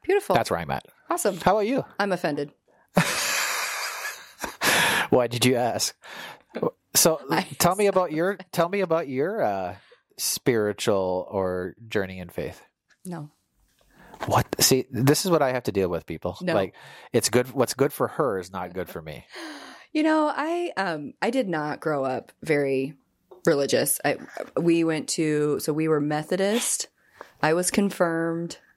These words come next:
Speaker 1: but, uh, and my, my parents, especially my mom, has, is more, has more faith. Like, she's more religious. Um, and, but I think we just, she didn't really push it too hard, especially probably 'cause we complained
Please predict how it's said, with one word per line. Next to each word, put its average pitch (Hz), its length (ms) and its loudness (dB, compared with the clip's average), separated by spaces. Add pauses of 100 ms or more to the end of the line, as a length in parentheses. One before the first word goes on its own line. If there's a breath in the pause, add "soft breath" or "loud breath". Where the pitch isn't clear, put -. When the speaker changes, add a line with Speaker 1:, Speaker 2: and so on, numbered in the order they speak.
(520 soft breath)
Speaker 1:
but, 156 440 0 (300)
uh, 139 580 0
and 160 140 4
my, 156 200 2 (180)
my 170 100 4
parents, 165 460 0
especially 160 380 0
my 156 160 -2
mom, 143 480 -2 (140)
has, 190 280 0
is 180 160 0
more, 170 280 0
has 180 200 -6
more 170 180 0
faith. 160 380 -2
Like, 147 320 -4
she's - 240 0
more 160 180 0
religious. 151 560 -2 (560 loud breath)
Um, 147 400 0 (920)
and, 170 440 2 (120)
but - 400 0
I 196 140 0
think 214 300 0
we 233 100 2
just, 190 320 0
she - 80 0
didn't 240 200 2
really 180 200 2
push 175 300 -2
it - 240 0
too 208 180 2
hard, 208 320 -2
especially 175 480 -2
probably 165 420 -2
'cause 156 160 -6
we 156 120 -2
complained 151 640 -2